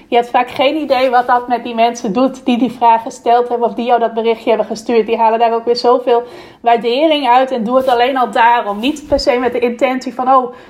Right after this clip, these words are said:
als ik veel reageer, dan gaan mensen makkelijke klant bij mij worden. Maar echt vanuit die intentie van, ik vind het leuk om interactie te hebben. Ik vind het leuk om een connectie te maken met mensen die mij volgen. Ik vind het ook leuk om hen beter te leren kennen.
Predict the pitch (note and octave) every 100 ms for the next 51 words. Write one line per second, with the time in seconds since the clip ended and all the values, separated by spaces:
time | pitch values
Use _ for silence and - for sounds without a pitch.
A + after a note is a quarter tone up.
0 | - A#3+ B3 - C#4 A#3+ B3 A#3+ A#3+ C4
1 | B3+ A#3+ - - A#3+ A#3+ A#3+ A#3 A#3 B3
2 | A#3+ B3+ B3 A#3+ A#3+ A3+ D#4 D#4+ D4+ C#4+
3 | C4+ C4 B3+ A#3 - C#4 C#4 - B3 A#3+
4 | B3 A#3 B3 A#3+ A3+ B3+ A#3+ A#3 A3+ A#3+
5 | A3+ A3+ A3+ A#3+ A#3+ A3 A3 A3 A#3 -
6 | A#3+ A#3+ A3 A3 A3 A3 - - A3+ A3
7 | A#3+ A3 A3 A#3 A#3 A3 A3 B3+ A3+ A3+
8 | - A3 A3+ A3 G#3+ A3 A3 A#3 A3+ A3+
9 | A3+ A#3 G#3+ G#3+ A#3+ B3 B3 - A3+ A3+
10 | A#3 A#3+ A#3+ A3+ A3+ A#3 A#3+ A#3 A#3+ -
11 | A#3 A3+ A3 C4 C4 D4+ D4 D#4